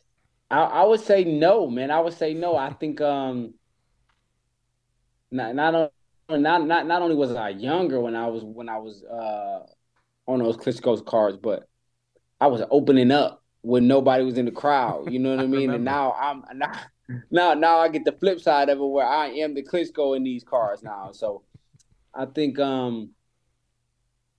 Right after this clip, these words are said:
Speaker 1: like, yeah, like, like, like, you get media days and, and all that stuff that I know he was going through. And I'm like, "Shit, I hate that." You know what I mean? Like, the stuff that he used to do, now I hate. Like, I'm like, "Wow." Like, now I'm at the point of this now. I, I,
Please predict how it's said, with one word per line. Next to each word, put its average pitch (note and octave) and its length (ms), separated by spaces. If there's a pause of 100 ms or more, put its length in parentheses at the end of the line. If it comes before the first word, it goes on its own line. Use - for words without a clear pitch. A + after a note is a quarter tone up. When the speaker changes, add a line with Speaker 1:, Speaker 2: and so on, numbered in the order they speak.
(140)
Speaker 1:
like, C3 220
yeah, D#3+ 240
like, A#2 300
like, B2 220 (140)
like, A#2+ 200
you C#3 160
get B2 180
media C3+ 460
days C3 640
and, G2 200
and A2 140
all C3 180
that B2+ 120
stuff C3 240
that A#2+ 120
I A#2 80
know C3+ 160
he C3 160
was A#2+ 140
going B2+ 280
through. C3 220
And A#2 100
I'm B2 140
like, A#2 260 (480)
"Shit, - 360
I A#2 160
hate D3+ 300
that." B2+ 380 (100)
You C3 180
know C#3 100
what C3+ 40
I C3+ 40
mean? C3+ 160
Like, A#2 200
the A#2+ 60
stuff C#3 260
that B2+ 120
he C#3 100
used C#3+ 320
to A#2+ 80
do, C#3 240
now B2 320
I A#2+ 160
hate. B2+ 420
Like, F#2 260
I'm B2 140
like, F#2+ 220
"Wow." G2+ 420
Like, F2+ 160
now A#2+ 220
I'm A2+ 100
at G#2+ 100
the G#2+ 60
point A2+ 380
of A2 60
this G#2+ 120
now. G#2+ 140
I, G#2+ 420 (100)
I, A#2 200